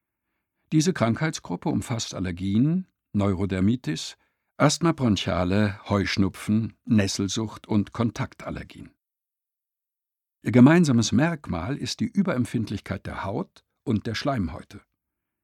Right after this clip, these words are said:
Daran erkranken immer mehr überwiegend junge Menschen,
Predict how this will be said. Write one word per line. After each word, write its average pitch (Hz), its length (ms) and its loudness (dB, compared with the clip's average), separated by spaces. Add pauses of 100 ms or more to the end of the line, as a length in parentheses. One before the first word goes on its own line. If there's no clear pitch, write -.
(720)
Daran 127 320 2
erkranken 127 540 -2
immer 127 320 8
mehr 123 260 4
überwiegend 131 560 -2
junge 175 240 6
Menschen, 80 520 -2